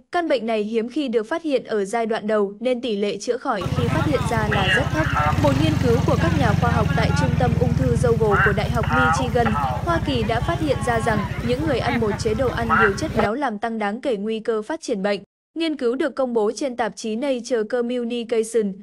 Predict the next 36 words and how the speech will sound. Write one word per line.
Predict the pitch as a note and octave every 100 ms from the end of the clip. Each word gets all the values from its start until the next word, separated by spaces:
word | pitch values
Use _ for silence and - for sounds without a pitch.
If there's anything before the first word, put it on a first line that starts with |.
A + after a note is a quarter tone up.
| -
do | - C#4+
tiến | C#4 A#3
sĩ | A#3 C#4
Imad | B3+ B3+ A#3+ E4
Suliki | - C4+ B3 A#3+ B3 A3+
đứng | G#3+ A3
đầu | C4+ G#3+
cho | A#3+
thấy | A3+ A3 G#3+
chế | A3 A#3+
độ | C#4
ăn | B3 A#3+ A#3
giàu | A3+ G3
chất | C#4+ D#4
béo | A3 G#3
bão | A3 A3 C#4+
hòa | C#4 A3
chuỗi | G#3+ A#3+
dài | C#4 B3
thúc | - E4 B3+
đẩy | G#3
sự | F#3+ A3+
phát | A3 E4+
triển | - C4+ F#3+
của | G#3
ung | G3 A3+ A3
thư | A#3+ A3
tuyến | G#3 G#3
tụy, | C#4 A3+ _ _ _
không | F4+ E4+
phụ | D#4+ A3+
thuộc | B3 A3 A3
vào | G#3+
bệnh | G#3 G#3+ G3+
béo | G#3
phì. | A3+ C#4+ A3